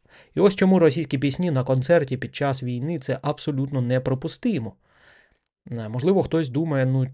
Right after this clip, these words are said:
тут немає нічого такого страшного". Але, по-перше, Росія завжди використовувала російську мову як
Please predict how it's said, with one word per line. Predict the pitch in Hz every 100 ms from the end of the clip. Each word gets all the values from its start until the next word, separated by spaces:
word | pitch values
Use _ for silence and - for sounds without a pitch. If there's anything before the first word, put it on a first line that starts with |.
| -
тут | 175 156
немає | 131 143 147
нічого | 127 120 143 131
такого | 123 131 - 156 107
страшного". | - - 117 175 143 98 - _ _ _ _ _ _ _
Але, | 131 131 139 107 - _
по-перше, | - 135 165 123 - - _ _ _ - - - - _ _
Росія | 127 139 - 180 170
завжди | 170 170 147 127
використовувала | 120 135 131 - 180 147 117
російську | 120 120 151 - 135
мову | 170 151 131
як | 135